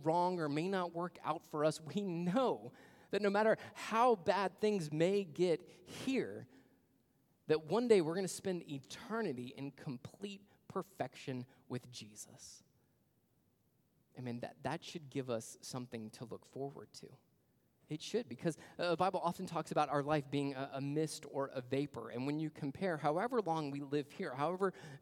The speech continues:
short or however may long we may live on this earth, we know that compared to eternity,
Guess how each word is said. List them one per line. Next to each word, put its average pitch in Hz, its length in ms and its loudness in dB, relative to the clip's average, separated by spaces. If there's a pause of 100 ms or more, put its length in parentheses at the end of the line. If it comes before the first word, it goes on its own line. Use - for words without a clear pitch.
(100)
short 208 400 4
or 180 160 0
however 196 340 2 (320)
may 160 300 2
long 170 580 2 (180)
we 180 180 -2
may 196 180 2
live 185 320 4 (140)
on 180 320 2 (100)
this 160 320 2
earth, 156 260 0
we 170 140 -2
know 175 220 2
that 147 160 -2
compared 151 440 -6
to 147 140 -10
eternity, 127 800 -4